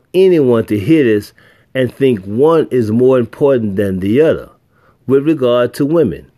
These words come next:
women of all stripes. I, for one, salute anyone who, in spite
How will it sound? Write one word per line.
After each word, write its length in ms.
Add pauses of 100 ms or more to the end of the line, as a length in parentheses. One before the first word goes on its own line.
(260)
women 360
of 160
all 280
stripes. 580 (680)
I, 220
for 180
one, 440 (440)
salute 640 (240)
anyone 680 (380)
who, 220
in 140
spite 640